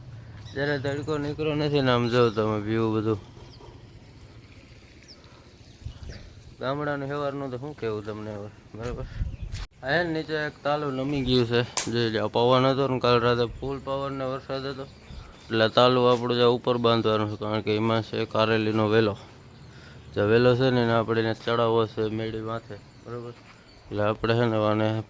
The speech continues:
ભેગું કરી દેવું છે આમ, આ રીતનું આને છે ને આમ ઉપર જવા દેવાનું છે, એટલે આ વેલો સરખો ચડી જાય, બરાબર. કન્ટિન્યુ. તો finally આપણે છે ને એને દોરી લઈને સરખું બાંધી દીધું છે જે અહીંયાથી,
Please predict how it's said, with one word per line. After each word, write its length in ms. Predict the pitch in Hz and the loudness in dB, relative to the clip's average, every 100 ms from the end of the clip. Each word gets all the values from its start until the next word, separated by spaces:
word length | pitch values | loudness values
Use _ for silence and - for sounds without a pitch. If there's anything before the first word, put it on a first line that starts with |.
| - | 0
ભેગું 320 | 110 117 120 | 2 2 4
કરી 200 | 120 123 | 4 6
દેવું 260 | 131 135 | 6 6
છે 100 | 131 | 4
આમ, 140 | 135 135 - - - - - - - - - - - - - | 2 2 -4 -18 -14 -14 -14 -20 -20 -18 -18 -18 -20 -18 -6
આ 100 | 117 | -2
રીતનું 440 | 120 120 - 120 120 | -2 -2 -2 0 0
આને 120 | 117 | 2
છે 80 | 131 | 0
ને 100 | 127 | 0
આમ 120 | 117 | 0
ઉપર 300 | 123 - 120 | -2 0 0
જવા 260 | 113 110 110 | 2 2 0
દેવાનું 380 | 104 107 104 | -2 -6 -8
છે, 100 | 101 | -8
એટલે 1300 | 110 - - - - - - - - - - - 113 113 | -8 -8 -16 -20 -20 -18 -18 -18 -20 -20 -20 -16 -8 -6
આ 40 | |
વેલો 380 | 110 123 131 123 | -4 -4 -6 -6
સરખો 360 | 127 123 131 | -8 -10 -10
ચડી 260 | 120 123 117 | -10 -10 -10
જાય, 160 | 104 104 - - | -10 -14 -16 -18
બરાબર. 320 | 123 123 123 - _ _ _ _ _ _ _ _ _ _ - - - - - | -14 -12 -12 -16 _ _ _ _ _ _ _ _ _ _ -20 -20 -20 -18 -12
કન્ટિન્યુ. 480 | 123 120 120 113 101 - _ _ - - - _ _ - | -10 -8 -8 -8 -10 -16 _ _ -20 -20 -20 _ _ -18
તો 60 | 113 | -8
finally 420 | 143 156 165 156 | -4 -2 0 0
આપણે 260 | 147 139 147 | -2 -2 -4
છે 80 | 156 | -4
ને 100 | 143 | -4
એને 160 | 131 | -4
દોરી 320 | 123 131 135 | -4 -4 -2
લઈને 260 | 135 139 123 | -2 -4 -4
સરખું 340 | 123 120 123 | -4 -4 -2
બાંધી 320 | 113 120 117 110 | 4 4 4 4
દીધું 320 | 117 107 107 | 4 4 4
છે 100 | 110 | 4
જે 140 | 107 | 4
અહીંયાથી, 440 | 104 104 107 127 | 4 2 0 -2